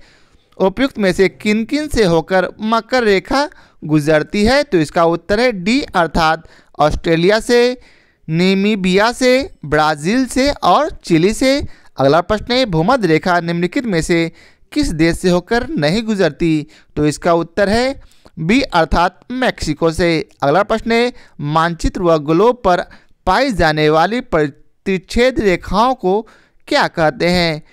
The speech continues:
तो इसका उत्तर है सी अर्थात भौगोलिक रेखा जाल। अगला प्रश्न है,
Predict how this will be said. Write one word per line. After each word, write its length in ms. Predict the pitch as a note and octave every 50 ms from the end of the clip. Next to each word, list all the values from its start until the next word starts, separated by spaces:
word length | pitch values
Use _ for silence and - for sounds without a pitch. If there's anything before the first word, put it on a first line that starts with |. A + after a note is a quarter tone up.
| _ _ _ -
तो 120 | D3+ D#3
इसका 300 | D#3 D3 - - F3+ E3+ E3+
उत्तर 300 | E3+ E3+ _ G#3+ G#3 G#3+
है 260 | A#3 B3+ C4+ C#4+ C#4+ - - _ _ _ _ _ _ _ - - -
सी 360 | - - - B3+ C4 C#4+ D4+ - - - -
अर्थात 500 | D#3 D#3 D#3+ - - F3+ F3 G3 G#3 - - E4+
भौगोलिक 720 | A3+ A3 A3+ A3 G#3+ G3+ G3+ G3+ G3+ G#3+ B3+ C#4+ - _ _ _ _ _ _ _ _ _ _ -
रेखा 460 | G#3 G3 G3 G3 F#3 - B3+ C#4 D4+ F#4+ - - G#3
जाल। 440 | D3+ D3 D#3+ D#3+ D#3+ D#3+ D3+ D3 - - _ -
अगला 260 | D#3 D3 D3+ E3 F#3
प्रश्न 300 | F#3+ G#3+ G#3 G#3 - A3
है, 220 | A3+ A#3 A#3+ B3